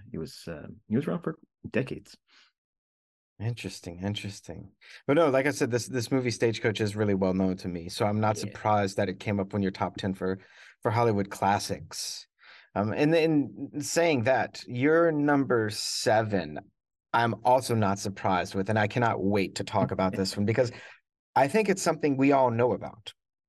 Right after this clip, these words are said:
Speaker 2: but we
Speaker 1: Oh,
Speaker 2: don't
Speaker 1: yeah.
Speaker 2: necessarily talk about. So bring us to your number seven.
Speaker 1: Yeah, number seven is,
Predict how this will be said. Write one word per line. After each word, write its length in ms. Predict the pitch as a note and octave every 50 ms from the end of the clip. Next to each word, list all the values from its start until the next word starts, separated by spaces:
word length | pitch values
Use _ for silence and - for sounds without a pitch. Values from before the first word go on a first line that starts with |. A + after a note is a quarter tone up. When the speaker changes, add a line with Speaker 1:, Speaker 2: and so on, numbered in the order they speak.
| _ _
Speaker 2:
but 140 | - A2+ G#2
we 60 | D3+
Speaker 1:
Oh, 40 | G3+
Speaker 2:
don't 140 | A#3+ G3+ D3
Speaker 1:
yeah. 80 | D3
Speaker 2:
necessarily 480 | - - A#2 A#2 - D3 C3+ B2 A#2+ A2
talk 300 | - - - G#2+ G2 -
about. 340 | - - E2 D#2 - - -
So 260 | - - B2+ G#2 G2 G2 - - - - _ _
bring 200 | - C#3 C#3+ C#3+
us 160 | C3 A#2+ -
to 100 | - -
your 120 | C3+ A#2+ A#2
number 160 | A2+ G#2 G2+
seven. 340 | G#2+ - G2+ F2 - - - - _ _ _ _ _ _
Speaker 1:
Yeah, 220 | - - F3 A#2+ - -
number 200 | G2 G#2 G#2 -
seven 480 | - - - G#2 F2+ G#2 A2+ A#2 - -
is, 540 | G2+ F2+ E2+ E2 E2 F2 G2 F#2 - -